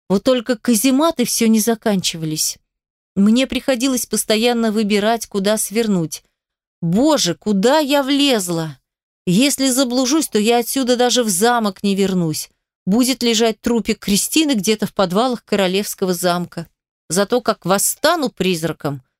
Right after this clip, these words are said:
то буду являться королю по ночам и с наслаждением греметь цепями над его ухом. Я свернула в очередной проход, найдя там какие-то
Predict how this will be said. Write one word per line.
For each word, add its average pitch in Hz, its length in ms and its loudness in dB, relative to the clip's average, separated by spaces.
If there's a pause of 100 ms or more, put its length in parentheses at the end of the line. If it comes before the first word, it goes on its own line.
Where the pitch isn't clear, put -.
(160)
то 185 80 2
буду 220 240 0
являться 202 540 0
королю 175 380 0
по 185 120 -2
ночам 214 540 -2 (340)
и 208 100 -2
с - 100 0
наслаждением 202 840 0
греметь 202 420 0
цепями 208 540 0
над 175 180 -2
его 165 380 -2
ухом. 156 420 -8 (920)
Я 208 180 0
свернула 214 500 0
в 180 40 -2
очередной 185 420 -2
проход, 262 460 -2 (320)
найдя 208 320 2
там 262 160 -2
какие-то 226 460 -4